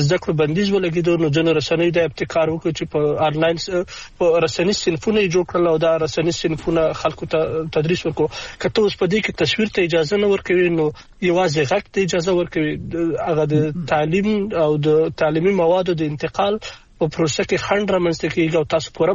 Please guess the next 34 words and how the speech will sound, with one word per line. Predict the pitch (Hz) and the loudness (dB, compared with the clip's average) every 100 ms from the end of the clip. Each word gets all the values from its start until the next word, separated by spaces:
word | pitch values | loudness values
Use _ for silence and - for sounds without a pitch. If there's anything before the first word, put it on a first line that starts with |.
| 190 | 0
معلومات | 160 165 175 185 | 0 0 -2 0
نشئ | 175 185 | -2 -2
انتقالولی. | 156 139 139 135 143 143 - - - | -8 -4 -2 -2 -4 -4 -8 -18 -6
تاسو | 175 147 175 | -2 0 2
د | 160 | 2
ریاضي | 160 151 143 170 175 | 2 0 0 0 2
معادلات | 151 160 170 170 | 2 0 -2 0
مثلاً | 170 - 160 165 | -2 0 0 2
یوازې | 160 151 165 160 160 | 2 2 2 0 -2
په | 165 160 143 | -2 -2 -4
خبرو | - 156 160 | -2 0 -2
کې | 143 - | -4 -6
تشریح | 147 - 147 - | -6 -4 -4 -2
کوئ، | 147 | -2
د | 143 135 | -2 -2
کیمیا | - 160 170 | 0 2 2
او | |
د | 165 151 | 0 -2
فزیک، | 170 160 165 | -2 -2 -4
د | 160 - | -4 0
ساینس | 165 175 - | 0 0 0
نور | 175 170 | 2 2
معادلات | 156 160 165 - | 0 2 0 0
او | 165 - - - - 156 | -4 -6 -16 -20 -4 -2
مسایل | - 175 | 0 -2
په | 170 165 - | 0 -4 0
خبرو | 160 175 | 0 2
کې | 139 156 | 2 0
تشریح | - 139 - | -2 -4 0
کوئ. | 147 151 - - - | 0 0 -8 -12 -2
د | - - | 0 2
تاریخ | 160 202 - | 2 0 0
په | 190 | 0
اړه | 185 | 2